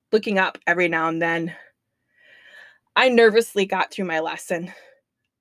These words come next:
After the class was over, she told me we needed to talk. I was sure I was dead.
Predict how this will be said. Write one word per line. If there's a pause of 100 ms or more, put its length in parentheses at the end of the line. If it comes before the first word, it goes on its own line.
After
the
class
was
over,
she
told
me (560)
we
needed
to
talk. (1800)
I
was
sure
I
was
dead.